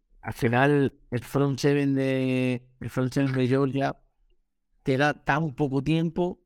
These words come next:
que no deja que la jugada se desarrolle. Entonces, ahí es cuando, cuando las jugadas se han desarrollado un poquito, le hemos visto,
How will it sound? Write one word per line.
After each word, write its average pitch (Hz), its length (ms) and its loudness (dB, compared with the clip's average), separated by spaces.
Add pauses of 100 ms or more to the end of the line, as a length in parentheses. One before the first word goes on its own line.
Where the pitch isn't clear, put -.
(120)
que 135 200 0
no 151 160 4
deja 143 380 0
que 123 120 0
la 120 100 2
jugada 127 320 2
se 120 140 0
desarrolle. 117 520 2
Entonces, 123 420 -4 (920)
ahí 151 580 0 (340)
es 131 180 -4
cuando, 127 960 0
cuando 127 300 0
las 120 120 2
jugadas 135 400 -2
se 139 160 -2
han 139 100 2
desarrollado 127 460 0
un 123 80 -8
poquito, 131 320 0
le 131 80 2
hemos 123 180 2
visto, 117 500 -2